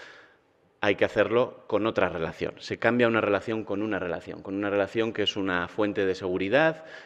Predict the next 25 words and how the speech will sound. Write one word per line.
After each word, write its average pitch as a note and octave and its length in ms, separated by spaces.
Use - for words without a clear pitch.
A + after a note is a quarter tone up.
que G2 100
muchos F#2 300
de F#2 60
estos F#2 240
padres F#2 320
no F#2+ 80
están F#2 240
acostumbrados F2 720
a F2 40
esperar, C3 600
una G#2+ 160
relación G2+ 500
que G2 240
es G2+ 100
una G2+ 140
fuente G#2 260
de G2+ 80
regulación F#2+ 460
emocional G2+ 640
para F#2+ 240
padres G2+ 320
que - 80
están G2 240
emocionalmente F#2+ 680
desbordados, A#2+ 840